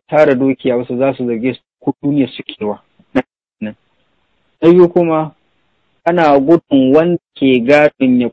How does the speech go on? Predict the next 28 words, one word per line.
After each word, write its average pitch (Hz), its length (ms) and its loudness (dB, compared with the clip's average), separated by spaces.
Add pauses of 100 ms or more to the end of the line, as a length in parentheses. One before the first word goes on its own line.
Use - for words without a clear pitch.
kudurta 151 360 -2 (120)
cewa 131 480 0
ya 147 260 0
mutu 135 400 -4 (200)
wanda 147 220 -2 (280)
ke 117 160 -2
gado 120 360 -2
ya 113 100 -8
mutu 113 260 -10
din, 113 180 -10
kaga 127 460 -2 (400)
zai 127 180 0
jawo 120 180 0
ma 117 160 -6
kansa 117 280 -6
bala'i 110 380 -4
wancan 117 380 -6
wanda 113 160 -6
ke - 280 -20
gadon 107 240 -14
kenan. - 280 -20 (840)
Sai 160 260 -6
sauran 165 360 -4 (600)
abubuwan 165 540 -2
da 117 80 0
ya 120 60 -2
faɗa, - 340 -12
yau 175 180 -2